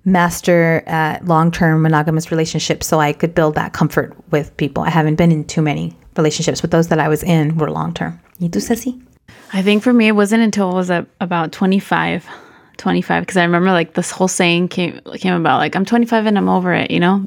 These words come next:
Speaker 2: A lot had to do with m-, our upbringing, my upbringing. I was the oldest, you know? Uh, my, you know, my parents had gotten married through the church and, you know,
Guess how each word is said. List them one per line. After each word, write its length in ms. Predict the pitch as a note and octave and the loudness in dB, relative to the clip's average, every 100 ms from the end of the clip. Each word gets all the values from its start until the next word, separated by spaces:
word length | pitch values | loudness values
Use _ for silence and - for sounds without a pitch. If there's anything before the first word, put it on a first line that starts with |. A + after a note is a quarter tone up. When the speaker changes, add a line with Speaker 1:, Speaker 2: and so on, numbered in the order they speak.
| - | -2
Speaker 2:
A 60 | F#3+ | 0
lot 180 | F#3 | 2
had 160 | G3+ A3 | 0 -4
to 60 | - | 0
do 140 | G#3 | 0
with 180 | G3 G3+ | 2 -2
m-, 180 | - - - | -6 -10 -2
our 260 | F3+ E3+ - | 0 0 0
upbringing, 600 | F3 - G3+ G#3 E3+ - | -4 0 0 2 0 0
my 220 | F#3 G#3+ | 2 2
upbringing. 640 | F3+ - E3 E3+ E3+ E3+ - - - | 0 -2 -4 -2 -2 -4 -8 -16 -4
I 80 | F3+ | 0
was 140 | F#3+ | 2
the 120 | F#3+ | 2
oldest, 640 | F3+ F3+ E3+ E3+ E3+ - | 2 2 4 2 2 -2
you 80 | F#3+ | -2
know? 300 | F#3+ F#3 F3 - _ _ _ _ _ - | 0 0 -2 -8 _ _ _ _ _ -4
Uh, 320 | E3 D#3+ D#3+ | -2 0 -2
my, 200 | E3 E3+ _ | -2 -4 _
you 140 | G3 | -2
know, 100 | E3+ | 0
my 120 | E3+ E3+ | 0 -2
parents 720 | F#3 F3+ F#3 F#3 F3+ - - | 0 2 4 4 0 -6 -8
had 180 | - E3+ | -4 -2
gotten 400 | F3 F3 E3+ D#3 | 0 0 -2 -4
married 420 | - F3 E3+ E3+ - | -2 0 2 0 -2
through 140 | E3 | -2
the 100 | D#3+ | -2
church 600 | - F3+ E3+ E3 E3 D#3+ | 0 2 4 4 2 0
and, 340 | D#3+ D#3 D#3+ | -2 -2 -4
you 80 | E3 | -4
know, 320 | D#3 D#3+ D#3+ | -2 -4 -6